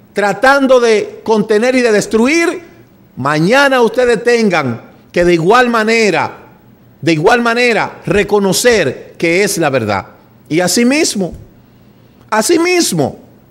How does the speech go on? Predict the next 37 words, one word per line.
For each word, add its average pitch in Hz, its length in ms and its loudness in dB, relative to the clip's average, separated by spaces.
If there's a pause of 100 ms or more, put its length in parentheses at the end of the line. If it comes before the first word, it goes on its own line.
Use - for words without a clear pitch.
(300)
ya 233 220 0
usted 285 280 2
ve 277 160 4
por 254 180 0
aquí 269 380 0
muchas 247 340 0
congregaciones 233 880 0 (200)
que 370 80 0
están 233 240 -2
utilizando 247 840 0
el 196 160 0
nombre 240 720 0
del 196 220 0
Eterno 202 520 0 (360)
en 202 120 2
sus 208 200 0
polocher, 214 920 0 (240)
en 190 140 0
sus 208 180 0
comunidades. 208 960 0 (180)
Pasé 190 260 0
por 247 160 0
un 262 120 2
lugar 247 320 2
por 247 160 0
ahí 240 360 0
y 214 60 0
había 214 420 0 (300)
una 226 240 0
congregación 220 580 0
que 214 80 0
se 202 120 0
llama 226 240 -2
Congregación 196 600 0
Guerrero 240 400 0
de 208 140 0
Yahweh. 185 460 0